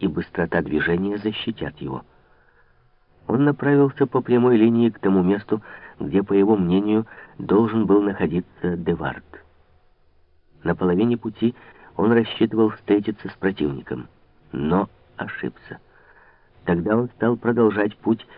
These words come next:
предполагая, что Девард ожидает его, не трогаясь с места. Но, проехав две трети поляны, он вдруг увидел, что площадка осветилась, и в то же мгновение пуля со свистом сбила перо,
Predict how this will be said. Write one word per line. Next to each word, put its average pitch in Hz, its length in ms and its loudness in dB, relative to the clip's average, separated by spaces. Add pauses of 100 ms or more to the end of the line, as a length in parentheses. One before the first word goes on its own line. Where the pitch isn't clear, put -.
(140)
предполагая, 92 680 0
что - 200 -4
Девард 95 480 -2
ожидает 92 540 -2
его, 90 300 -2 (240)
не 90 140 2
трогаясь 90 480 0 (120)
с - 20 -10
места. 107 440 -6 (1900)
Но, 76 200 -4
проехав 92 500 0 (240)
две 95 260 -4
трети 95 340 -2
поляны, 80 460 -4 (460)
он 98 180 -2
вдруг 107 400 -2
увидел, 101 440 -2 (260)
что - 180 -4
площадка 98 600 -2
осветилась, 87 560 -2 (800)
и 82 80 0
в - 80 -12
то 113 120 4
же 117 100 0
мгновение 110 500 4
пуля 113 260 2
со 101 140 -2
свистом 107 480 -2
сбила 92 340 0
перо, 98 340 0